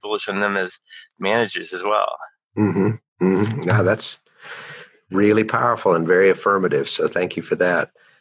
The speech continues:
Speaker 2: Now, shifting the focus back, back to you, Doctor Bob, what, what keeps you growing? You know, it's easy to get complacent and listen to that voice that says, "Coast a while, slip it, let it just roll into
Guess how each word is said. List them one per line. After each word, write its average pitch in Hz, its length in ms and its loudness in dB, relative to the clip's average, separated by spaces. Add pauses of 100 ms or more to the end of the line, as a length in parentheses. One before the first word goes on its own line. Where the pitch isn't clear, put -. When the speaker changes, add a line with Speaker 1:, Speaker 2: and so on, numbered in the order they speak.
(180)
Speaker 2:
Now, 95 300 2
shifting 147 460 2
the 90 280 4
focus 120 380 0
back, 110 360 0
back 107 240 -2
to 104 80 -4
you, 101 140 4
Doctor 76 340 0
Bob, 80 280 0 (100)
what, 202 260 2
what - 200 2
keeps - 320 0
you 117 140 4
growing? 87 640 0 (300)
You 98 100 0
know, 110 120 2
it's 117 140 0
easy 127 240 2
to 120 80 2
get 107 200 2
complacent 101 760 0
and 80 200 0 (120)
listen 98 300 0
to 90 60 2
that 87 260 2
voice 90 280 4
that - 120 -2
says, 87 320 2
"Coast 107 380 -2
a 110 40 4
while, 98 340 2
slip 101 520 -2
it, - 100 -12
let 104 180 2
it - 80 -6
just - 300 -6 (320)
roll 98 280 4
into 92 360 2